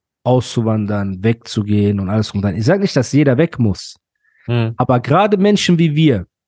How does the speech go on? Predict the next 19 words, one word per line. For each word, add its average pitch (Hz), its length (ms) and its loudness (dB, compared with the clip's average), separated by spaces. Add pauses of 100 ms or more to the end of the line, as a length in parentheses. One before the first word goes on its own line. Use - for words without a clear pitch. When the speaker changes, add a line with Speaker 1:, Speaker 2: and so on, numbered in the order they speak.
Speaker 1:
und 113 220 -4
damit 135 260 2
zähle 156 340 0
ich 151 200 -2
jeden, 143 580 0
äh, - 220 -18 (100)
mit 127 240 0
rein, 123 300 2
den 113 160 0
ich 113 80 -2
hier 123 180 0
aufgezählt 107 680 -4
habe. 85 320 -6 (300)
Wir 110 80 -8
haben 160 100 -4
alle 254 220 0
unsere 151 240 2
seelischen 120 600 2
Narben, 110 540 0